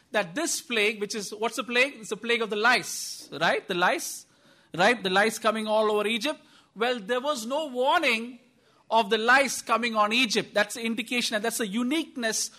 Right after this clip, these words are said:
of this third plague that came on Egypt. Now, if I read that portion for you carefully, the, uh, verses, it says, "But when Pharaoh saw that there was relief, he hardened his heart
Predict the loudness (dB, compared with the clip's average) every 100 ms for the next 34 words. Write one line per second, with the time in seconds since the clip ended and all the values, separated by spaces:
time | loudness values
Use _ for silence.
0 | -6 -4 -2 -4 -8 -4 2 4 4 2
1 | 0 2 2 0 -12 -20 -2 0 0 -2
2 | 2 4 2 -2 0 0 2 2 2 0
3 | -2 -6 -16 _ _ _ _ _ -2 6
4 | 8 8 6 2 2 2 -2 -2 -4 -4
5 | 0 0 0 -4 -2 -2 0 0 0 -4
6 | -6 -6 -4 4 4 4 0 -4 -6 -14
7 | -20 -20 _ -2 0 4 6 6 2 -6
8 | -14 _ _ _ _ 2 4 6 4 2
9 | 4 8 8 8 4 -4 -10 -2 6 8
10 | 8 8 4 4 2 2 0 0 2 2
11 | 0 -6 -20 -20 _ _ _ _ _ _
12 | -2 2 6 8 6 2 -2 2 4 4
13 | 0